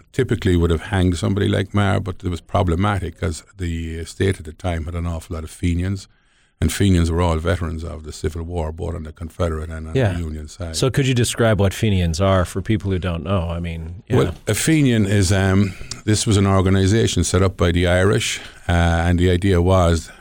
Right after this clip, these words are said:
Speaker 1: after the famine, they were so upset at the way they had been treated during the time of the famine that what they wanted to do was raise an army in America that would go back to Ireland and defeat the English in Ireland and
Speaker 2: Mm-hmm.
Speaker 1: take,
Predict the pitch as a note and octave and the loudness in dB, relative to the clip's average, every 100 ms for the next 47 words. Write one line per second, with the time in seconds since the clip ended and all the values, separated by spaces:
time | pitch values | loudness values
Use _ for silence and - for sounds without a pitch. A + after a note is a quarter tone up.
0 | - F#2 F2 F2 D#2+ - G2+ E2+ D#2+ E2 | -2 0 0 -2 -6 -2 0 2 0 -2
1 | E2 D2+ F#2+ F2+ E2+ - - E2+ F2 - | -4 -2 0 2 0 -4 -2 0 0 -4
2 | E2+ - E2+ E2+ E2 D#2+ F2 E2 E2 - | -10 -6 -2 -2 -2 -4 -4 -4 -4 -2
3 | E2+ F2+ F2 F2+ E2 D#2 E2+ D#2+ D#2 - | 0 -2 -2 -2 -2 -4 -6 -6 -8 -4
4 | E2+ E2+ F#2+ F2 E2+ F#2+ F#2 E2+ E2 D#2+ | -4 -2 -2 -4 -2 -2 -2 -2 -2 -4
5 | F2+ F2+ E2 F2 F#2 E2 E2+ F2+ F2 D#2+ | -2 -2 -2 0 2 0 -2 -4 -4 -6
6 | D#2+ A2+ A2 E2 D2+ D2 F2 G2 - _ | -6 0 2 2 0 -4 -6 -6 -12 _
7 | _ _ _ - E2 F2+ G#2+ F2+ E2+ - | _ _ _ -2 0 4 2 2 -2 -2
8 | E2+ D#2+ D#2+ D#2 D#2+ E2 E2 - G2+ F#2+ | -2 -2 -2 -6 -8 -6 -6 -2 0 0
9 | - - _ _ _ - F2 F2+ D#2+ D#2+ | -4 -18 _ _ _ -4 2 2 2 0
10 | - - - - F2 E2 D#2+ D2+ D#2 F2+ | -4 -10 -12 -2 2 2 0 -2 -6 -12
11 | _ _ - E2 G2 G2 - F2 | _ _ -6 -2 0 0 -2 -4